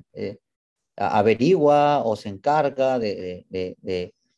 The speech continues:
de, de entender, de reconocer sus derechos, de averiguar cuáles son mis derechos. Muchas veces solamente acatamos lo que nos dicen, ¿verdad?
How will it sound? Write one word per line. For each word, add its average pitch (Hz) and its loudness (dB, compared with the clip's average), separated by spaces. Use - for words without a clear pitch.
de, 95 -6
de 98 0
entender, 123 2
de 113 4
reconocer 98 -2
sus 127 -4
derechos, 139 0
de 113 -2
averiguar 123 0
cuáles 127 -2
son 131 -10
mis 127 -6
derechos. 147 -6
Muchas 175 2
veces 180 2
solamente 170 -2
acatamos 151 -4
lo 139 -6
que 110 -8
nos 98 -10
dicen, 110 -6
¿verdad? 98 0